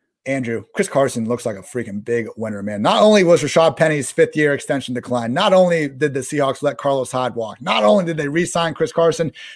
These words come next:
they had not even added a single running back to this room. Chris Carson last year was healthy in weeks one through five. He was the P P R R B five in weeks one through five. He comes back in week twelve. He's playing hurt. Like, first game back, was on the field,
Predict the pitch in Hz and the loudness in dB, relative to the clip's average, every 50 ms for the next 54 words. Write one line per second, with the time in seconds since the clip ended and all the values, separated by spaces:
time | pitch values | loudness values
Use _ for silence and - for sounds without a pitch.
0 | - _ - 147 156 156 139 135 143 143 143 131 - 143 143 127 131 131 123 123 | -14 _ -2 2 2 2 2 2 0 0 -2 -2 -4 -6 -6 -6 -6 -4 -4 -4
1 | 127 127 117 - - 139 135 131 127 120 123 127 127 123 120 127 127 123 120 - | -4 -4 -4 -4 -4 -4 -2 -2 -2 -2 -2 -2 -2 -2 0 0 0 0 0 -2
2 | - 139 131 127 117 - - 156 156 139 - - - - - _ _ - 403 392 | -4 -4 -4 -4 -4 -4 -2 -2 -2 -2 -4 -8 -16 -20 -20 _ _ -2 -2 -2
3 | - - 247 247 247 - 185 165 151 139 127 - - 120 101 95 117 120 - - | 0 2 4 4 4 2 0 0 0 0 -2 -2 -4 -6 -6 -6 -6 -2 2 2
4 | - - - 135 110 104 - 131 143 139 131 - - 147 135 117 - 120 - - | 2 2 2 -2 -10 -10 -8 -8 -6 -6 -6 -6 -4 -4 -4 -4 -6 -10 -8 -6
5 | 123 113 104 98 - _ _ _ _ _ _ - 135 143 127 147 - - - 170 | -6 -6 -6 -8 -10 _ _ _ _ _ _ -4 -4 -4 -4 -6 -8 -8 -6 -6
6 | 156 - 151 165 160 151 151 - - 160 160 190 180 180 - 214 202 202 196 165 | -4 0 2 4 4 4 4 2 0 0 0 -2 -4 -4 -4 -2 -2 0 0 -2
7 | 123 127 127 127 120 - - 127 117 110 - 123 107 - 101 92 98 - - 113 | -2 -4 -8 -10 -10 -10 -8 -10 -10 -8 -10 -12 -12 -12 -16 -18 -16 -16 -14 -4
8 | - 202 220 220 180 160 180 170 165 170 165 - - - - - _ - 151 151 | 0 2 2 2 2 0 0 2 2 2 0 -4 -10 -20 -20 -20 _ -12 -8 -8
9 | 147 139 120 - - - 190 190 180 180 180 143 - _ _ _ _ _ - 143 | -8 -8 -8 -10 -4 0 2 4 6 4 4 2 0 _ _ _ _ _ -18 -18
10 | 135 - - 220 226 214 202 160 139 156 165 165 160 - 147 127 - - - 196 | -10 -2 2 4 4 4 2 2 2 2 4 4 2 0 -4 -12 -8 -4 -4 -4
11 | 185 - - 180 170 156 131 131 135 135 127 - 139 127 117 107 - _ _ - | -4 -4 -6 -6 -6 -4 -4 -4 -4 -4 -6 -8 -12 -14 -16 -16 -18 _ _ -8
12 | 131 139 139 139 - - 139 139 135 120 | -6 -6 -6 -6 -8 -6 -6 -6 -6 -6